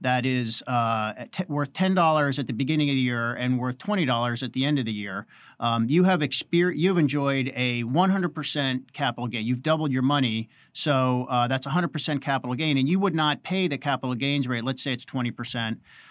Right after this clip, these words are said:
Uh, you would not, or two dollars on that ten dollars worth of appreciation or the gain. You would not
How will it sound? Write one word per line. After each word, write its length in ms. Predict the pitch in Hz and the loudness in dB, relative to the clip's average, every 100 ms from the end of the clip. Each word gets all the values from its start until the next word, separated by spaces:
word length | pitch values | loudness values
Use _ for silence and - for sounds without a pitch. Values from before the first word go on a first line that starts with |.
| - | -10
Uh, 380 | 104 113 110 104 - | -4 0 0 -2 0
you 160 | 147 | 0
would 120 | 156 | 0
not, 220 | 151 147 127 | 0 -2 -2
or 120 | 135 | -6
two 200 | 117 151 | -4 -2
dollars 360 | 135 117 117 120 | 0 0 0 -4
on 160 | 117 113 | -4 -4
that 160 | 107 | -6
ten 260 | - 160 151 | -4 0 2
dollars 380 | 127 120 117 120 | 2 0 -4 -6
worth 180 | 110 | -8
of 160 | 110 101 107 | -8 -12 -16
appreciation 640 | 120 135 117 143 143 127 | -8 -6 -4 -4 -2 -4
or 80 | 107 | -4
the 80 | 104 | -4
gain. 320 | 143 139 113 | -2 0 2
You 140 | 147 | 2
would 160 | 196 156 | 2 2
not 320 | 147 139 | 2 0